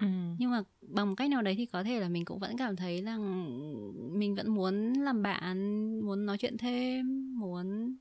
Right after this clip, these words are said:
Speaker 2: tìm hiểu thêm, mình biết thêm. Có thể là bởi vì cái mindset của mình ở cái thời điểm đó thì chỉ đơn giản là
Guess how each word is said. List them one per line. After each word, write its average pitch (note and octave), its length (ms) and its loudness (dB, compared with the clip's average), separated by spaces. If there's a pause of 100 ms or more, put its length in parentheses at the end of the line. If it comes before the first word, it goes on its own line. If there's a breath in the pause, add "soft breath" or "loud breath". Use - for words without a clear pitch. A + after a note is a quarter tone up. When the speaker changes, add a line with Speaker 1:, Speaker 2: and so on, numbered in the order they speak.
Speaker 2:
tìm A3 140 0
hiểu G3 180 2
thêm, A3 400 -2
mình F3 260 -2
biết A#3+ 180 0
thêm. A#3 360 0 (600 loud breath)
Có A#3+ 100 0
thể C#4+ 140 6
là G#3+ 100 6
bởi F#3 160 4
vì F3+ 280 4
cái F#3 80 2
mindset A3+ 380 0
của G#3 100 -2
mình E3+ 240 2
ở C#3+ 100 -2
cái E3 120 -6
thời G#3 120 0
điểm D#3 200 0
đó D#3 240 -2
thì A#3 80 0
chỉ G#3+ 80 0
đơn F#3 220 -2
giản F#3+ 240 -2
là D3+ 160 -2